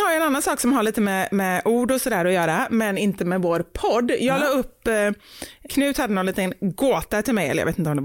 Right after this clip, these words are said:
Speaker 1: var en gåta eller inte, men, eh, han sa den i alla fall. Och då fick jag ett önskemål om att du ska säga detta efter mig.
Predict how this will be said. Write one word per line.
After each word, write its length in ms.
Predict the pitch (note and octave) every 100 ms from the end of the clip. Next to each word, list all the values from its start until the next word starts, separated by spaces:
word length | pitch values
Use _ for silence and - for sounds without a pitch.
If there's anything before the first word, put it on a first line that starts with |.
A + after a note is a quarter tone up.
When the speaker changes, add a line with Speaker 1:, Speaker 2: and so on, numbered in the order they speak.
| D3+
Speaker 1:
var 160 | B2+
en 140 | D3+ D#3+
gåta 540 | E3 C#3+ - F3 F3+
eller 180 | F3 F3
inte, 320 | E3 - A3+ - - - -
men, 420 | - G3+ F3 F3 E3+
eh, 380 | E3+ E3 E3 - -
han 240 | F#3 G3 F#3+
sa 220 | F#3 D#3+
den 160 | D#3
i 60 | D#3+
alla 140 | D3+
fall. 240 | - G#3 D4+
Och 140 | G#3+
då 80 | A#3+
fick 200 | F4 C4
jag 120 | A3 -
ett 240 | A3+ - - - G4
önskemål 460 | G#3 - A#3+ A#4+ D4+
om 180 | A#3+ G#3
att 300 | G3 D3+ -
du 320 | C#4 F#4 G#3+ - - -
ska 300 | - - G3
säga 360 | - A#3 D#3+ D3
detta 300 | F#3+ - C3+ - _ _ -
efter 320 | A3 - F3
mig. 260 | E3 -